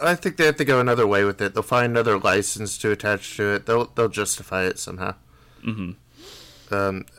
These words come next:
Speaker 1: Dora, though, Dora is pretty exceptional. Uh,
Speaker 2: Yeah.
Speaker 1: that, that came out.
Speaker 2: You said you enjoyed that one, taking your daughter to that. You think that's, uh, i-, does she watch the show at all as well?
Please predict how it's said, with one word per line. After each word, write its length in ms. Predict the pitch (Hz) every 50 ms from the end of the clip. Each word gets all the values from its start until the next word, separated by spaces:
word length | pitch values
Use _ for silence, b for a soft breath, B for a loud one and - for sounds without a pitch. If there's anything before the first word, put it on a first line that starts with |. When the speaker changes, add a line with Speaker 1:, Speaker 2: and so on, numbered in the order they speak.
| - 98
Speaker 1:
Dora, 400 | 98 113 117 135 165 165 131 107
though, 380 | 101 107 92 92 104 117 113 - _ -
Dora 260 | 107 107 117 131 135 120
is 220 | 107 101 - -
pretty 320 | - - 104 101 98 98
exceptional. 720 | 95 90 - - - 95 92 - - - - 98 101 101 - - - -
Uh, 100 | 92 92
Speaker 2:
Yeah. 260 | 247 262 165 101 92 -
Speaker 1:
that, 240 | 117 113 - - -
that 180 | 110 110 -
came 160 | - 113 101 90
out. 200 | 90 98 104 - - - _ _ _ -
Speaker 2:
You 120 | 135 151
said 280 | 175 - - 131 113 110
you 180 | 110 107 101 101
enjoyed 380 | 101 101 - 101 98 101 98
that 200 | 98 90 90 92
one, 160 | 98 95 101
taking 280 | 92 - 98 92 98 92
your 120 | 90 90
daughter 300 | 92 95 90 90 90 90
to 60 | 92 90
that. 300 | - 92 92 87 - -
You 100 | 110 110
think 220 | - 120 107 -
that's, 480 | - 107 104 101 98 - - - - -
uh, 220 | - 107 107 101 - - - -
i-, 140 | - 135 - -
does 140 | 120 120 131
she 120 | - - 151
watch 300 | 135 151 160 156 - -
the 60 | 120
show 260 | - - 143 131 139
at 80 | 147 165
all 220 | 160 165 165 165 151
as 100 | 151 -
well? 300 | - - - 233 220